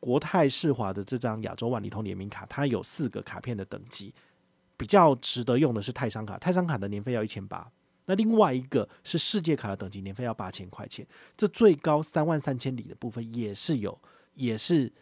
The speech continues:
限定世界卡的人才能参加。那如果你是泰商卡，你只能够拿到两万三；那如果你是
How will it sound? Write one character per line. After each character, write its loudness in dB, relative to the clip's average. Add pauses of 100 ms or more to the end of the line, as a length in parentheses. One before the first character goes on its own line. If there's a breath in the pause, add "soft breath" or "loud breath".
(220 soft breath)
限 4
定 0 (500)
世 -2
界 2
卡 -2
的 -6
人 -8
才 -10
能 -8
参 -10
加。 -12
那 0
如 4
果 4
你 0
是 -6
泰 -2
商 -2
卡， -8
你 -6
只 -8
能 -8
够 -2
拿 -4
到 -4
两 -8
万 -6
三； -8 (380 soft breath)
那 -2
如 4
果 2
你 -4
是 0